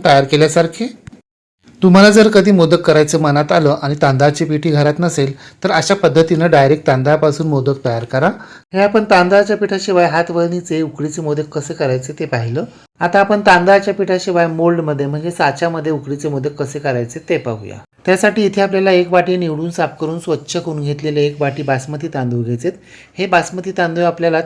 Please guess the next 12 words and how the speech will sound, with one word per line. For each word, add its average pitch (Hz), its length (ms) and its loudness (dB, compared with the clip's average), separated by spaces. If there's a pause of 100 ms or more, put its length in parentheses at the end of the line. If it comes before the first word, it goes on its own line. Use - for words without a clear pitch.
तीन 156 180 -6
चार 175 160 -4
वेळा 151 220 0
पाण्यानं 151 420 -2
स्वच्छ 151 480 -8
धुवून 147 200 -4
घ्यायचेत 120 340 -4 (380)
आणि 175 160 -4
आपल्याला 175 300 0
हे 160 200 -2
तांदूळ 143 300 -2
चार 143 280 -2